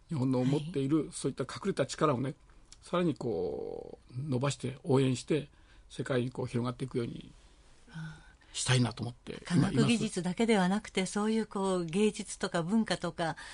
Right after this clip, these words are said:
Speaker 2: そのあたりも、どんどん海外の方に、あの、知っていただこうという
Speaker 1: そうですね。
Speaker 2: ことですね。
Speaker 1: まあ、基本的にはものづくりはね、
Speaker 2: ええ。
Speaker 1: 日本の、まあ、特技だからね、さらに頑張ってやってもら、もらうんだけども、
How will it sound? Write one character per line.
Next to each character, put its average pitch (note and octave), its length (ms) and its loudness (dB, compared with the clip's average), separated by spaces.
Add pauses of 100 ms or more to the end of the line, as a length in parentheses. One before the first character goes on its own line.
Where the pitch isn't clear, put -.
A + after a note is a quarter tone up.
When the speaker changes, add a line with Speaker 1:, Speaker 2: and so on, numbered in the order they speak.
(140)
Speaker 2:
そ - 180 2
の A#3 120 8
あ D4 100 2
た C4 120 6
り G#3+ 120 6
も、 F3+ 300 4 (360)
ど G#3 160 8
ん G#3+ 60 8
ど E3+ 120 6
ん D#3 60 0
海 G3+ 220 2
外 D#3+ 180 4
の D3+ 140 -2 (260)
方 F3+ 220 2
に、 D#3 180 2
あ C#3+ 60 0
の、 C#3+ 100 -2
知 - 120 -4
っ - 40 -12
て - 120 2
い E3 60 4
た F3 100 4
だ E3+ 120 0
こ E3+ 160 -2
う D3+ 60 -2
と A#2 200 -10
い - 20 -14
う - 20 -14
Speaker 1:
そ G#3 120 10
う F#3+ 60 12
で - 60 4
す - 60 4
ね。 C#3 120 4 (160)
Speaker 2:
こ D#3+ 100 -8
と D3 120 -4
で - 80 -10
す - 160 -12
ね。 G#3 300 -4 (160)
Speaker 1:
ま G#3+ 120 6
あ、 - 20 -10
基 - 160 2
本 B3+ 100 8
的 C4+ 100 6
に C4 80 6
は G#3 60 6
も D#3+ 120 6
の G3+ 120 10
づ G#3+ 100 2
く A3 100 4
り D#3 80 6
は C3+ 100 0
ね、 D3+ 180 4
Speaker 2:
え E3+ 60 0
え。 F3 160 2
Speaker 1:
日 C#3 100 6
本 E3 200 6
の、 D#3+ 120 8
ま D3 140 6
あ、 A#2+ 80 2 (320)
特 F#3+ 240 6
技 C3+ 60 8
だ B2 80 0
か B2 100 -6
ら C3 80 -4
ね、 D#3 160 -2 (300)
さ - 180 6
ら D#3 60 8
に C3 100 6
頑 C3+ 160 4
張 D3 80 8
っ C#3+ 80 2
て A#2+ 300 0 (260)
や B2+ 100 0
っ A#2+ 40 -6
て - 100 -2
も C#3 120 6
ら、 C3 60 -2 (160)
も C3 140 2
ら D#3 80 6
う F3+ 60 8
ん F3 40 8
だ C3+ 100 4
け C#3 100 -2
ど B2+ 100 2
も、 C3 300 4